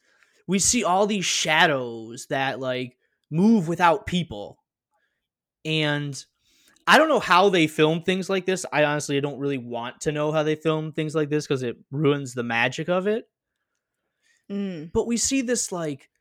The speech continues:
Speaker 1: shadow that is moving along the walls and it, and it, like, walks backwards to, like, rejoin this guy that's just, like, sitting there on, like, a bench.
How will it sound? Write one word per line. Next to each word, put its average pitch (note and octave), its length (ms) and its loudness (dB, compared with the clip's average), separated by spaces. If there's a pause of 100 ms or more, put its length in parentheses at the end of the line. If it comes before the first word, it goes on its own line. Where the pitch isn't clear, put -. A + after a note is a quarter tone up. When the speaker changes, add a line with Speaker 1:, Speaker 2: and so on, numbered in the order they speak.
(300)
Speaker 1:
shadow E3+ 760 2
that C3 400 -4 (140)
is C#3+ 180 -6
moving F#3+ 320 0
along F3 240 0
the D#3 80 0
walls C#3+ 460 0
and C#3+ 100 -6
it, C3 60 -8
and C3 180 -8
it, C#3 60 -8
like, C3+ 280 -8 (240)
walks D#3+ 360 2
backwards E3+ 800 -2
to, E3 100 -4
like, C#3 180 -2
rejoin D3 720 -4
this C#3+ 160 -6
guy C3+ 400 -2
that's C#3+ 220 -8
just, - 180 -12
like, C3 160 -8
sitting C#3+ 440 -2
there C#3 240 4
on, C3 180 -2
like, B2 200 -6
a A#2+ 40 -8
bench. A#2+ 540 -6